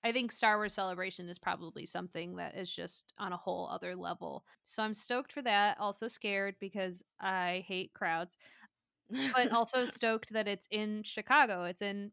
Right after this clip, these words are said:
Speaker 1: my city, and I get to show my friends my city. And I think that's the thing I'm most excited about in terms of Celebration is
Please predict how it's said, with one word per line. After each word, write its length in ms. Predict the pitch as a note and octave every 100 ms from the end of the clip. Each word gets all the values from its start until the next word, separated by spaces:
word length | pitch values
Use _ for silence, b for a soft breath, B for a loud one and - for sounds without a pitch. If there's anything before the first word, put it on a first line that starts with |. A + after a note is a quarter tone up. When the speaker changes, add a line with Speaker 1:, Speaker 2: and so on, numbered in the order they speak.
| -
Speaker 1:
my 300 | A3 C4 C#4+
city, 520 | - G4+ G#4+ - -
and 120 | F#3+
I 80 | G3+
get 140 | G#3+ A#3
to 80 | B3+
show 380 | - C4 C4+ C#4
my 200 | C#4 C#4+
friends 440 | - E4 C4 C4+ C#4
my 140 | C#4
city. 440 | - F#4+ A3 F3 - B B A#3
And 80 |
I 60 | A3
think 140 | A#3
that's 180 | A#3+ A3+
the 60 | A3
thing 180 | G#3+ G3+
I'm 120 | F#3+
most 220 | F#3+ F#3+
excited 400 | F#3+ - F#3+ F#3+
about 320 | F3+ F3+ -
in 100 | -
terms 240 | F#3 F#3+ F#3
of 60 |
Celebration 600 | F3+ F3 F3+ F#3 - F3+
is 360 | - F#3+ - -